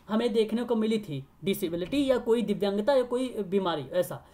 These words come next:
और वही बीमारी अब आनुवांशिक थी, क्योंकि बीमारी आप सभी लोग जानते हैं आनुवांशिक होती भी है। तो इस जनरेशन में नहीं हुई थी, इस जनरेशन में नहीं हुआ इस महिला को, लेकिन इस महिला के जो बच्चा ये वाला था सोलह साल का,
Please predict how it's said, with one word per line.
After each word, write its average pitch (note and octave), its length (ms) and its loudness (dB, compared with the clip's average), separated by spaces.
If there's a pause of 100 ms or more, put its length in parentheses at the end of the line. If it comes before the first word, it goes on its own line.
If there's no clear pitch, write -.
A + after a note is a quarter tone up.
(560)
और A3+ 160 6
वही C4 280 8
बीमारी C4+ 420 2
अब A#3 260 2
आनुवांशिक A3+ 680 0
थी, D4+ 160 2
क्योंकि A#3 300 0
बीमारी A#3 320 2
आप B3+ 100 4
सभी B3 180 0
लोग C4+ 100 2
जानते B3+ 260 0
हैं B3+ 60 2
आनुवांशिक A3+ 340 -2
होती A#3 260 2
भी C#4 140 0
है। C4+ 280 -4 (480)
तो - 260 0
इस D#4+ 260 4
जनरेशन B3+ 560 4
में D#4 120 6
नहीं D4+ 180 8
हुई D#3 240 0
थी, C#3 240 -14 (100)
इस A#3+ 220 0
जनरेशन A3+ 440 2
में D4+ 120 4
नहीं C#4+ 160 6
हुआ D#3+ 200 -2
इस F3 180 -8
महिला D3 260 -6
को, C#3 160 -16 (640)
लेकिन C4 300 6
इस C4 340 -2
महिला B3 280 4
के D4 120 0
जो C#4+ 100 2
बच्चा A#3 300 2
ये B3+ 220 4
वाला A#3 200 6
था A3+ 160 -2
सोलह A#3 240 0
साल G3 180 -4
का, - 140 -8